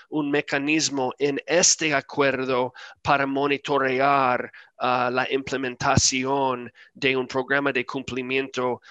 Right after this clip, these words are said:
para J I F. Y, y, y por eso el gobierno de los Estados Unidos no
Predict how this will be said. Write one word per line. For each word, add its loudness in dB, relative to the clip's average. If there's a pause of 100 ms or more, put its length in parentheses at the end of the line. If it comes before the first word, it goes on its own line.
(160)
para 2
J -2
I -2
F. 0
Y, -2
y, -4
y -4
por 0
eso 4 (180)
el -2
gobierno 0
de 0
los -2
Estados 0
Unidos -4
no 0